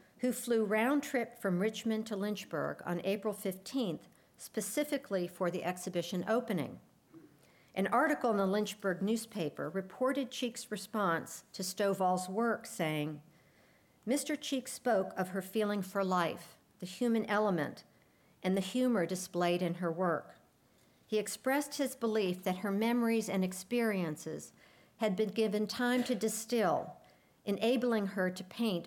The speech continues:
with such depth of understanding. On seeing the pictures, he recalled his own memories of boyhood days in summers spent on a Tennessee farm."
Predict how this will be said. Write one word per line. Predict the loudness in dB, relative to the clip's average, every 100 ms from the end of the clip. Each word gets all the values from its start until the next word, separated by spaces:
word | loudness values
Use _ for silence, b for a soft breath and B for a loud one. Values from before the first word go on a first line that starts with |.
| -4
with | -6 -4
such | -8 -2 0 0 -4 -2
depth | 0 -2 -6 -4
of | -2
understanding. | 0 -2 -4 -4 -2 0 -2 -4 -6 -12 _ _ _ b b b b b 0
On | 2
seeing | 0 0 2 4
the | 2
pictures, | -2 -6 -4 -4 -2 -2
he | -2
recalled | -2 -2 0 0 0
his | -4
own | 0 2 2
memories | 2 2 2 0 -2 -8 -16 b b b b
of | -10 -2
boyhood | 2 2 2 0 0
days | 2 2 2 -2 -10 -6 -4
in | -2
summers | 0 0 0 0 -4
spent | -4 0 0 -2
on | -4 -4
a |
Tennessee | -4 -2 -2 -2 -6
farm." | -6 -4 -4 -4 -6